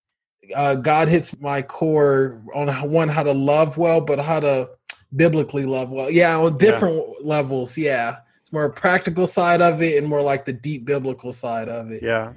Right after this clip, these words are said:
Speaker 2: A good
Speaker 1: Yeah.
Speaker 2: blend of love and truth there. <laughs>
Speaker 1: Yeah,
Speaker 2: So,
Speaker 1: exactly.
Speaker 2: and we, we need that, you know.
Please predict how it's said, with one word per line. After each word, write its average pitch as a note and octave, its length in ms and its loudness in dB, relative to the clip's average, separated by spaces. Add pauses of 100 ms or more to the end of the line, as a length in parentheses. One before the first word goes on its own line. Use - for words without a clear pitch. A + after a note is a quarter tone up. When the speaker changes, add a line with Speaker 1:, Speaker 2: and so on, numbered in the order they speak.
(180)
Speaker 2:
A C3+ 80 -10
good D3+ 220 2
Speaker 1:
Yeah. C#3 40 -8
Speaker 2:
blend C#3+ 260 4
of A#2 160 0
love C3+ 200 4
and B2+ 140 2
truth C3+ 300 -2
there. A2 380 -4
<laughs> E3+ 80 -16
Speaker 1:
Yeah, E3 360 0
Speaker 2:
So, D#3+ 200 4 (100)
Speaker 1:
exactly. C#3 1080 0
Speaker 2:
and A#2+ 140 -6
we, B2+ 140 0
we B2+ 240 2
need C#3+ 240 4
that, A#2 240 0
you B2+ 120 -2
know. A2 220 -6